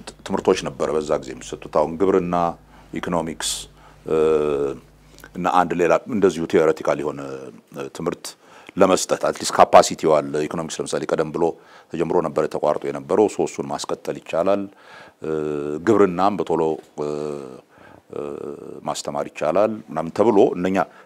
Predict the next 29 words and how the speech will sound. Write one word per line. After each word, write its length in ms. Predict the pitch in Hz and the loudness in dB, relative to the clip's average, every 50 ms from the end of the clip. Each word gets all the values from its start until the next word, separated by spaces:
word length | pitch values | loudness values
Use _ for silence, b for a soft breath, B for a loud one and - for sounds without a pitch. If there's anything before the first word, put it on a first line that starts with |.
| b b | b b
አሁን 260 | 98 98 107 120 123 | 8 8 8 8 6
ምንችላቸው 600 | 120 113 110 101 - 107 101 85 - - - 80 - - - _ _ _ _ _ _ _ - | 6 4 2 2 6 8 8 8 8 6 -4 -6 -6 -6 -12 _ _ _ _ _ _ _ -12
በተወሰነ 440 | - 82 85 85 - 90 - - 87 | -12 -10 -8 -4 -4 -4 -2 -2 -4
ደረጃ 200 | 85 82 78 78 78 | -4 -4 -2 0 0
አቅም 260 | 67 82 - - 76 76 | 0 0 -2 -4 -6 -6
ያለንን 380 | 73 76 76 87 110 131 156 180 _ b b b b b b b - | -6 -6 -4 -4 -4 -4 -4 -6 _ b b b b b b b -6
እናድርግ 380 | 90 87 87 87 - - 78 - | 2 6 6 6 6 4 -2 2
ተብሎ 240 | - 85 73 73 | 2 2 4 2
ነው 120 | 76 71 - | -2 -4 -6
የተጀመረው። 400 | - - - 62 58 - - - - b b b b | -10 -12 -12 -12 -10 -12 -14 -16 -18 b b b b
ኢን-፣ 160 | b 113 123 - | b -4 -2 0
ኢንክሉዲንግ 400 | 131 117 110 147 175 - 139 117 | 2 2 6 8 10 10 10 8
በነገራችን 420 | 90 87 85 82 78 78 85 - 190 | 6 0 0 2 2 0 2 2 2
ላይ 80 | 214 | 2
ቴክስት 240 | - 175 - - - | 4 2 0 0 0
ቡክን 240 | - 117 - 117 101 | -2 -2 0 0 2
በማዘጋጀት 540 | 95 98 98 98 98 110 110 117 117 123 117 | 2 2 2 4 4 4 4 6 4 4 6
ደረጃ 260 | 147 156 156 113 117 - - b b b b b b b b - | 6 6 6 6 4 0 -2 b b b b b b b b 8
ሁሉንም 360 | 139 143 143 143 131 117 101 | 10 12 12 12 12 12 8
አይደለም 420 | 92 80 80 76 71 69 62 - - - - - - - - - - - 87 80 78 - _ | 8 6 6 4 2 -4 -10 -12 -16 -18 -18 -20 -20 -20 -20 -20 -18 -14 -12 -12 -12 -10 _
ማስተማር 420 | - 78 80 - - 85 87 85 78 | -6 -6 -4 2 4 6 6 6 6
የምንችለውን 500 | 73 76 78 76 - - 76 73 71 73 | 4 -2 -10 -12 -8 -4 -4 -4 -4 -4
ብቻ 200 | - - - - 90 69 | -8 -8 -2 -2 -2 -2
ነው፣ 120 | 60 - - _ _ - | -2 -6 -18 _ _ -12
እ፣ 100 | 78 73 73 71 69 69 69 65 64 62 | -10 -10 -8 -8 -10 -12 -12 -12 -12 -12
ያዘጋጀነው። 560 | 67 69 71 76 78 73 73 71 73 69 67 | -10 -12 -10 -8 -8 -8 -8 -8 -10 -10 -10
ወደ 100 | 71 71 76 | -6 -4 -4
አስራ 180 | 76 - 90 80 | 0 2 2 2
ሦስት 320 | - - 90 - - - | 2 2 0 0 0 -6